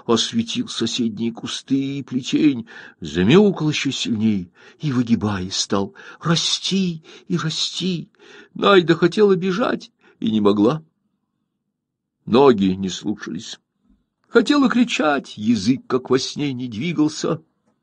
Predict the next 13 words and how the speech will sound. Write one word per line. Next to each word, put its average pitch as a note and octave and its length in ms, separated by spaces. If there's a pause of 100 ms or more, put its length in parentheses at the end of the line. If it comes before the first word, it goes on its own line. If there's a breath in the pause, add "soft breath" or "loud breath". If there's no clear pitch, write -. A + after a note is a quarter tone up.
(140)
А G2+ 160
кот A#2 320
прыгнул E3+ 760 (260 soft breath)
и, G2 100
поднявшись C#3 800
на B2 80
задние G#2+ 400
лапы, G2+ 380
протянул D#3 580
к - 180
ней D3 160
усатую A2 600
морду. C#3 420